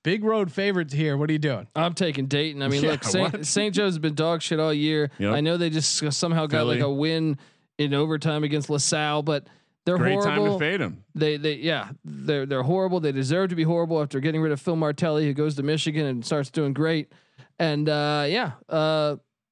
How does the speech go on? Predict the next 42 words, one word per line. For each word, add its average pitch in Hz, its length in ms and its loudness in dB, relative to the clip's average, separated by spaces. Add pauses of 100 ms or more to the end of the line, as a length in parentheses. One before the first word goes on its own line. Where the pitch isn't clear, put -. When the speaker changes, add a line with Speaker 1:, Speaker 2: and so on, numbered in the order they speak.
(140)
Speaker 2:
Dayton 185 500 0
needs 170 340 2
this 147 240 0
win. 147 520 -2
It's 139 160 -2
very 185 320 2
important 196 400 -2
for 147 80 -2
Dayton 147 440 -4
to 131 100 -4
stay 175 300 0
in 180 80 0
this 147 180 -2
race 156 340 0
with 127 120 -4
all 151 140 2
the 143 80 -2
carnage 165 460 -2
going 147 220 0
in 147 100 0
the 139 140 0
A 156 120 0
ten. 165 420 0 (260)
Dayton 156 280 -2
just 135 180 0
had 139 120 0
a - 40 -4
huge 180 280 0
win 156 160 2
over 143 120 0
Saint 147 300 -2
Louis 156 280 0
recently. 147 360 0
So 131 260 0 (560)
give 233 140 2
me 311 80 0
the 226 80 2
Flyers 208 440 0
minus 180 340 0
the 175 100 2
eight 160 140 0
points 147 460 -2